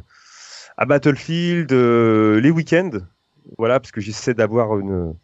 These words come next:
j'essaie d'avoir, euh, d'être, d'être assez rigoureux. Je suis conscient que c'est, c'est assez chronophage, ces choses-là. Donc, euh, le, j'ai tendance à installer le jeu, admettons, tu vois, le samedi matin, et puis le dimanche, euh, fin d'après-midi, c'est plié, je désinstalle,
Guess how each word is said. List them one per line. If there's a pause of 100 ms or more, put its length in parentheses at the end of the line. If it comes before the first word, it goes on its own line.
(220)
j'essaie
d'avoir,
euh,
d'être,
d'être
assez
rigoureux.
Je
suis
conscient
que
c'est,
c'est
assez
chronophage,
ces
choses-là.
Donc,
euh, (800)
le,
j'ai
tendance
à
installer
le
jeu,
admettons,
tu
vois,
le
samedi
matin,
et
puis
le
dimanche,
euh, (300)
fin
d'après-midi,
c'est
plié,
je
désinstalle,